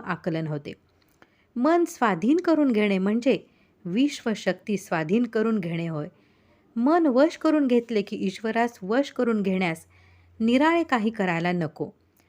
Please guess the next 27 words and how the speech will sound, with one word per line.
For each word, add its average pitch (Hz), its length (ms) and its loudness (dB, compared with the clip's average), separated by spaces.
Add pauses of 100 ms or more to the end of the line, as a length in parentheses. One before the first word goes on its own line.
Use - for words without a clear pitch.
(360)
मन 311 280 4
वश 285 340 2
करून 277 320 2
घेणे 226 260 2
याचा 202 420 -2
अर्थ 196 200 -4
त्याचे 185 400 -2
रूपांतर 202 540 -2
करून 185 340 -2 (720)
त्यास 240 400 0
विश्व 226 520 -4
मन 190 400 -2 (240)
बनवणे 165 440 -4
होय. 151 200 -8 (840)
माणसाचे 294 560 0
मन 269 320 2
जसे 254 300 0
त्याच्या 220 340 -2
देहाला 185 380 -2
व्यापून 180 500 -2
असते, 220 280 -4 (120)
तसे 220 360 -4 (560)
सबंध 285 400 2
विश्वाला 233 640 0
एक 269 200 -2
मोठे 190 360 -2
मन 220 380 0